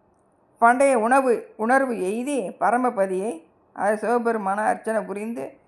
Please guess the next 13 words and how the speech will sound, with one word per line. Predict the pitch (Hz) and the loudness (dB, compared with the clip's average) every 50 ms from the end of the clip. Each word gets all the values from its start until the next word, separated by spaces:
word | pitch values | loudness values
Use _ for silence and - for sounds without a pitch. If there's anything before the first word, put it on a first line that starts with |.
| _ _ _ _ _ _ - 226 | _ _ _ _ _ _ 0 2
தேவர் | 233 240 262 262 240 240 247 247 | 4 4 4 4 4 4 4 2
முனிவர்கள் | 240 226 220 226 226 226 233 220 208 202 | 2 -2 -2 0 0 2 2 2 0 0
எல்லாம் | 196 196 196 208 240 254 240 202 | -2 -2 -2 -2 -2 -2 -2 -2
கேட்கும்படி | 190 214 220 - 202 180 190 220 | -4 -4 -4 -8 -10 -8 -6 -6
கூர்ம | 233 240 - 269 269 269 262 240 | -6 -4 -2 0 0 0 0 -2
புராணம் | 226 - 185 180 180 180 165 - - - | -2 0 0 2 2 2 0 -4 -6 -10
இதை | - 208 196 208 | -14 -8 -6 -6
பற்றி | 202 233 185 185 - - 247 247 233 196 - - _ _ _ _ _ _ _ - | -4 -4 -6 -8 -10 -10 -10 -8 -8 -8 -8 -12 _ _ _ _ _ _ _ -4
ஓதி | 196 208 226 240 226 226 247 269 277 269 285 | 0 2 4 4 4 2 0 -4 -6 -6 -6
தனது | - 269 - 220 233 233 233 | -6 -4 0 0 2 0 0
நிஜ | 233 202 196 196 208 247 285 294 262 | -2 -4 -6 -6 -2 0 2 2 2
வடிவத்தோட | 240 240 233 214 202 196 - 160 165 170 - 208 226 - - - - | 2 0 0 -2 -4 -4 -4 -4 -2 0 0 -2 -2 -4 -8 -10 -4
வைகுந்தத்துல | 214 220 220 226 233 262 254 233 220 - 170 160 185 208 240 320 | -2 -2 -2 -2 -2 -4 -4 -4 -4 -6 -4 -4 -4 -4 -4 -4